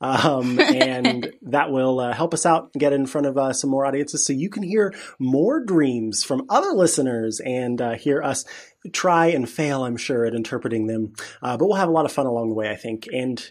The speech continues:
Speaker 1: you'll also learn a lot about sleep and dreams, and so will we, Tori.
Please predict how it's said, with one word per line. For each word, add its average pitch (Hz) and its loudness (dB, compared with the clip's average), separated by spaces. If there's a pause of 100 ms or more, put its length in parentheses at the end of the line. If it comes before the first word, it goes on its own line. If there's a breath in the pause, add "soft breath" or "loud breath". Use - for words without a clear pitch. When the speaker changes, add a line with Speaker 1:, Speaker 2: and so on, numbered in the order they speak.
(100)
Speaker 1:
you'll 127 -6
also 190 -8
learn 143 -8
a 202 -14
lot 185 -10
about 175 -6 (160)
sleep 143 -4
and 170 -6
dreams, 208 -6
and 127 -10
so 135 -2
will 175 0
we, 269 -6
Tori. - -8